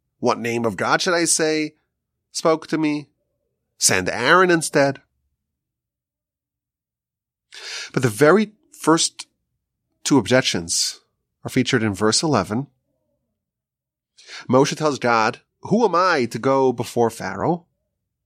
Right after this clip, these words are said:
And why are the nation, why are the people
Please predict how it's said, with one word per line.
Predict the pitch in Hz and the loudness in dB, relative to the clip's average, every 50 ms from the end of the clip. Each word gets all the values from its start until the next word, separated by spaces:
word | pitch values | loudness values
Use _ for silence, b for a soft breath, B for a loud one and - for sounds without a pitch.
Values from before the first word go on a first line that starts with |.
| _ _ _ _ _ _ _ _ _ _ B B B B | _ _ _ _ _ _ _ _ _ _ B B B B
And | 196 208 202 202 | 0 0 0 0
why | 214 220 220 226 233 233 233 214 185 | 0 2 2 2 2 2 0 0 0
are | 190 202 202 208 208 208 | 0 2 2 2 2 2
the | 180 165 185 180 | 0 0 0 0
nation, | 175 170 170 170 180 214 247 208 - - - 151 123 107 98 104 | 0 0 0 2 2 2 2 2 0 0 0 0 -2 -2 -2 -2
why | 110 131 160 | 0 2 2
are | 175 170 | 2 2
the | 147 135 | 0 -4
people | - - 202 214 214 - - 127 120 120 127 127 127 | -6 -6 -6 -6 -6 -4 -2 -2 0 0 -2 -2 -6